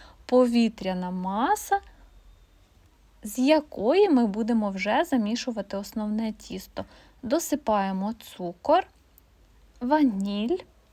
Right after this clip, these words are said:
сіль. Зараз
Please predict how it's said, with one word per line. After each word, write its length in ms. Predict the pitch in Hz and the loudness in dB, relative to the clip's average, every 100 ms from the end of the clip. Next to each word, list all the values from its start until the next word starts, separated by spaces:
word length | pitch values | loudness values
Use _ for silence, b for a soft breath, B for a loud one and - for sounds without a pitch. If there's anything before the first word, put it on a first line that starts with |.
| _ _ _ _ _ _ | _ _ _ _ _ _
сіль. 680 | - - - - 202 214 349 - _ _ _ _ _ _ | -12 -8 -8 -6 -4 -2 -4 -6 _ _ _ _ _ _
Зараз 480 | 269 302 392 302 - | -2 0 2 0 -4